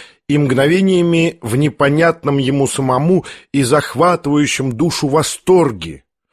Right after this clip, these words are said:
О, как он боялся взглянуть в ту сторону, в тот угол, откуда пристально смотрели на него два знакомые чёрные глаза. И в то же самое время, как замирал он от счастья, что сидит здесь опять между ними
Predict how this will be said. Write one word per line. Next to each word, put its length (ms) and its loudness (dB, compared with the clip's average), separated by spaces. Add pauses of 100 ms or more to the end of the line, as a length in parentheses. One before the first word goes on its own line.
(180)
О, 200 4
как 280 -2
он 140 0
боялся 460 2
взглянуть 500 0
в 100 -12
ту 160 -4
сторону, 840 -2 (320)
в 120 -16
тот 360 0
угол, 420 2
откуда 400 -2
пристально 600 -4
смотрели 520 -2
на 120 -2
него 360 0 (280)
два 280 0
знакомые 880 0
чёрные 680 0
глаза. 720 -2 (580)
И 100 0
в 120 -4
то 120 2
же 160 2
самое 380 0
время, 320 0
как 240 -2
замирал 420 0
он 120 0
от 120 -2
счастья, 800 -2 (320)
что 260 -2
сидит 400 -6
здесь 340 -2
опять 380 -2
между 360 -2
ними 500 -2